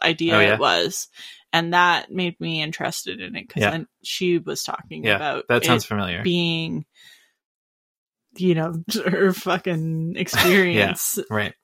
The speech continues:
Speaker 1: and other people's experiences too, meshed into one that people can consume. But
Speaker 2: Yeah.
Speaker 1: um, yeah, I don't think I would have played it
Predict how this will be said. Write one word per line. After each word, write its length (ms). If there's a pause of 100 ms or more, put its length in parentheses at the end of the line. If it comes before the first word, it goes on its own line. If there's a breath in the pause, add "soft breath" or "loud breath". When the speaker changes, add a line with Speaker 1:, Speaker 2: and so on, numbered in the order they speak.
Speaker 1:
and 200
other 280
people's 340
experiences 720
too, 360 (220)
meshed 500
into 420
one 420
that 200 (140)
people 280
can 260
consume. 600
But 240 (140)
Speaker 2:
Yeah. 160 (500 loud breath)
Speaker 1:
um, 500 (760)
yeah, 200
I 120
don't 180
think 180
I 60
would 180
have 120
played 240
it 200